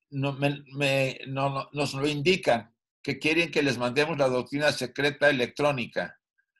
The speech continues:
para que nosotros les, les, se la reenvíe sin ningún problema.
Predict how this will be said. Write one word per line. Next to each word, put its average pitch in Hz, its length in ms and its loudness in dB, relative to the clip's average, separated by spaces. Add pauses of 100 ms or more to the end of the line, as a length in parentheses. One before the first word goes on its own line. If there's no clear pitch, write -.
(180)
para 170 280 8
que 160 120 0
nosotros 143 760 -2
les, 123 400 2
les, 120 560 0
se 120 160 -4
la 120 160 4
reenvíe 117 1300 -2
sin 107 380 -10
ningún 120 360 -4
problema. 117 520 0